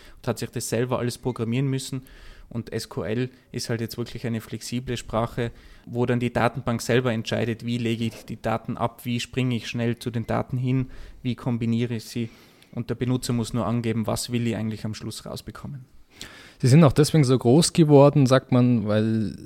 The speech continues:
Speaker 2: die Banken damals, äh, die sehr große Anwender waren, sehr große Kunden waren, beschlossen haben, auf dieses relationale System, ähm, umzuschwenken oder zum ersten Mal einzuschwenken auf, auf elektronische Datenverarbeitung. Und damit ist es natürlich s-, zu einem sehr großen Verbreitungsgrad gekommen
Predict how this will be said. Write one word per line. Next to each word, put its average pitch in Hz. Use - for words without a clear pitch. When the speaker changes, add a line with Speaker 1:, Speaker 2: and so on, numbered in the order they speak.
Speaker 2:
die 120
Banken 139
damals, 131
äh, 110
die 110
sehr 117
große 135
Anwender 139
waren, 127
sehr 113
große 110
Kunden 160
waren, 135
beschlossen 120
haben, 117
auf 107
dieses 110
relationale 123
System, 107
ähm, 98
umzuschwenken 160
oder 113
zum -
ersten 135
Mal 120
einzuschwenken 139
auf, 104
auf 107
elektronische 113
Datenverarbeitung. 147
Und 117
damit 113
ist -
es -
natürlich 104
s-, -
zu -
einem 107
sehr 104
großen 107
Verbreitungsgrad -
gekommen 92